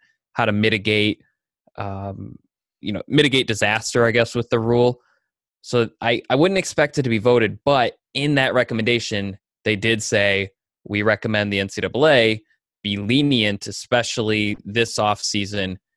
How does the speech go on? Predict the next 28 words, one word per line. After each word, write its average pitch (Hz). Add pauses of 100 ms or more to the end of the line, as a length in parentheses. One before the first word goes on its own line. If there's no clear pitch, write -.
(260)
in 101
regards 95
to, 92 (420)
um, 92
covid 110
nineteen 104
related 92
transfers." 82
Now, 95
I 101
don't 117 (840)
imagine 123 (120)
Brown, 117
I 120
don't 131
know 123
if 110
Brown 110
qualifies 107
under 98
that. 98
I 92
don't 90
know 98
enough 95
about 92
his 101
situation. 95